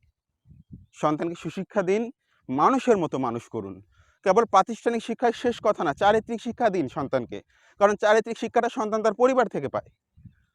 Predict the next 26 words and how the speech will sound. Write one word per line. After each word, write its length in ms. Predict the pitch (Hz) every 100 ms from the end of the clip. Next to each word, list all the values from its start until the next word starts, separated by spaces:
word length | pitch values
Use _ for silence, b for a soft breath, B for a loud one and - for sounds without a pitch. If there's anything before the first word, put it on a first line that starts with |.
| _
প্রাতিষ্ঠানিক 420 | 214 208 240 240 -
শিক্ষাটা 300 | 233 240 233
সে 100 | 214
বাইরে 280 | 226 180
পায়। 240 | - 101 110 _ _ _ b b b b
আপনার 340 | 208 - 247
যেটা 200 | 247 233
দায়িত্ব 240 | 226 208 220
আপনি 160 | 214
সেটা 220 | 202 240
পালন 280 | 214 202 139
করুন। 260 | 123 117 113 _ b
এখন 180 | 220 220
আপনি 260 | 220 233 214
যদি 240 | 208 208
সেটা 200 | 226 214
পালন 240 | 208 208
না 140 | 202 202
করে 160 | 208
উল্টো 260 | 202 208 208
উগ্রতা 320 | 190 190 190
শেখান, 380 | 175 196 160 143 _ b b b
তাহলে 240 | 190 202 208
কিন্তু 180 | 262 185
বিপদ 240 | 208 170
আপনারই, 380 | 139 131 104